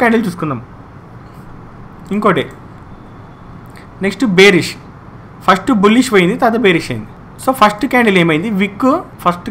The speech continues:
క్యాండిల్ ఓపెన్ అయ్యి సెల్ సైడ్ పోయింది, తర్వాత ఫైనల్గా వచ్చి బై సైడ్ అనేది ఉంది.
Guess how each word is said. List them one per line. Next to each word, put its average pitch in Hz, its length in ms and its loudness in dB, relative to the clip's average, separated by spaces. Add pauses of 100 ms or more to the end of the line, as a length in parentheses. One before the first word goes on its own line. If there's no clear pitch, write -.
క్యాండిల్ 196 280 0 (1080)
ఓపెన్ 208 300 2
అయ్యి 302 100 -2 (160)
సెల్ 208 220 0
సైడ్ 180 180 4
పోయింది, 117 180 -6 (920)
తర్వాత 208 240 4 (100)
ఫైనల్గా 190 460 2
వచ్చి 180 200 -2 (380)
బై 170 100 6 (100)
సైడ్ 175 180 4
అనేది 240 260 -4
ఉంది. 123 160 -4